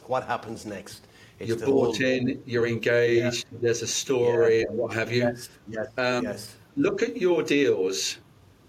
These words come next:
Speaker 2: uh, and have a look at, one is, is, is the customer binge watching your product or service?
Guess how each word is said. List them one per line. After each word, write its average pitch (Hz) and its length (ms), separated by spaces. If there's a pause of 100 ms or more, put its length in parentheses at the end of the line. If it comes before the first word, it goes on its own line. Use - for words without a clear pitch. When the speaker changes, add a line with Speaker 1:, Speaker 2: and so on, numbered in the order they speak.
(140)
Speaker 2:
uh, 117 300
and 127 200
have 143 360
a 175 60
look 151 460 (140)
at, 113 340 (260)
one 170 200
is, 143 280 (340)
is, 143 320
is 135 180
the 143 120
customer 123 840 (440)
binge 143 340
watching 104 640 (480)
your 117 240
product 120 520
or 113 100
service? 107 640